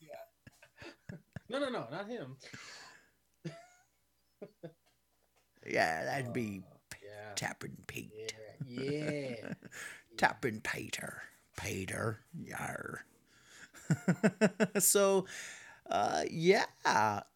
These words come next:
Speaker 2: During this time of year, I guess, we're into December now, which is exciting, I think.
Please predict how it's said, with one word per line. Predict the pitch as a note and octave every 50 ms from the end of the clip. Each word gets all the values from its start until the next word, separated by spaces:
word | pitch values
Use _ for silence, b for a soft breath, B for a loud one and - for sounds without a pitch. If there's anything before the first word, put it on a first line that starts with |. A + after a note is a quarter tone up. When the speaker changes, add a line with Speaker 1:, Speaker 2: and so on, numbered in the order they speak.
| _ _ _ _ _ - C#3+ D3+ C#3
Speaker 2:
During | - D#3+ E3 G3 G#3+ A3 A3+ A3+ A3 G#3+ G#3+ - - -
this | - D#3 C#3 C#3+ F#3 A#3 A3+ - -
time | - E3 D3 C#3+ C#3 C3+
of | C3 A#2
year, | A2+ A#2+ B2 B2 B2 A#2 A#2 B2+ C#3+
I | D3+ D3
guess, | C#3 C3+ B2+ D3 D3+ - - -
we're | C3 C#3 C#3 C#3+
into | C#3+ C#3+ - - C3+
December | A2+ A#2 B2 A#2 - - A#2 D3+ F3+ F3 C#3 A2+
now, | G#2 A2 B2+ D3 D3 A#2 G2 G2+ A2 B2 C3 - _ _ _ _ _ _ _ _ _ _ _ _ _ _ _ - _ _ _ _ _
which | B2 C3 C3 A#2+ -
is | C3 A2+
exciting, | B2 A2 - - G2 G#2 F#2+ G2+ A#2 C3 C#3+ D3 C#3 _ _ -
I | -
think. | G#2+ - - A2 G#2 A#2+ C#3+ C#3+ - - -